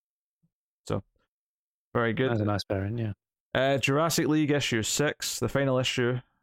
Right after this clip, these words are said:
Speaker 1: uh, of our inaugural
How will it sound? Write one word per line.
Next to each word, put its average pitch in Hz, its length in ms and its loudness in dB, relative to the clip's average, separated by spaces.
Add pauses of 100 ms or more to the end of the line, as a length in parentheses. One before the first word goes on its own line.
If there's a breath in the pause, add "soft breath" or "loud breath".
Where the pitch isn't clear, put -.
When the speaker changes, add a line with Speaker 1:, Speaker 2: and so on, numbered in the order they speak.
(220)
Speaker 1:
uh, 104 460 0
of 104 180 0
our 98 400 2 (540)
inaugural 127 800 2